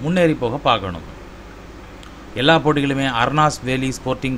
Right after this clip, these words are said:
காம்ப்ளெக்ஸ் அப்படிங்கிற கிரவுண்ட்லேருந்து தான் வந்துகிட்டு இருக்கு. நீங்க லைவ் மேட்சஸ் கூட பார்க்க முடியும். எதுல பார்க்கலாம் அப்படின்னா ஃபேன்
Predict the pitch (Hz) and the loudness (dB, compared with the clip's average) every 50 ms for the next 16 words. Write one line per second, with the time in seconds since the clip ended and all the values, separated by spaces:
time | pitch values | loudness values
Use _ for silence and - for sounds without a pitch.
0 | 113 123 120 120 113 120 117 107 - - 104 104 110 117 120 120 104 110 113 117 | -2 -2 -2 -2 0 -2 -2 -4 -4 -6 -6 -4 -4 -4 -4 -4 -4 -4 -4 -2
1 | 120 117 110 113 117 113 107 110 110 107 104 104 104 110 117 - - - - - | -2 -4 -4 -4 -4 -4 -4 -6 -6 -6 -8 -8 -8 -6 -8 -8 -8 -12 -16 -16
2 | - - - - 95 104 104 104 104 110 123 143 151 143 135 131 - 123 - - | -16 -16 -14 -12 -10 -8 -6 -2 0 0 2 2 2 0 -2 -2 -4 -6 -4 -2
3 | 135 131 - 123 117 110 117 117 113 110 110 110 110 107 98 95 113 113 127 135 | -2 -2 0 0 0 0 0 -2 -2 -2 -2 -2 -4 -6 -8 -8 -6 -4 -2 -2
4 | 127 110 120 113 110 117 120 120 101 107 104 110 117 107 87 - - - - - | 0 0 0 -2 0 0 -2 -2 -2 -2 -4 -4 -4 -4 -4 -8 -12 -16 -16 -14
5 | - - - - - 131 131 139 151 156 | -14 -14 -14 -8 0 2 4 4 4 2